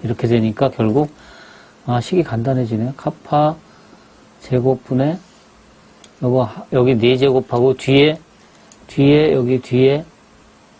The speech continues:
제곱이 있으니까 요 육, 여섯 제곱.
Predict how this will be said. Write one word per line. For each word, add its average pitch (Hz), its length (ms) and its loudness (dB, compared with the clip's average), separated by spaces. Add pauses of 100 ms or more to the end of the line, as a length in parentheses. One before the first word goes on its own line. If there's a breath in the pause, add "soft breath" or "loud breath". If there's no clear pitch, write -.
(520)
제곱이 123 440 0
있으니까 120 460 0
요 101 160 -2
육, 110 180 0 (260)
여섯 104 280 -2
제곱. 90 340 -6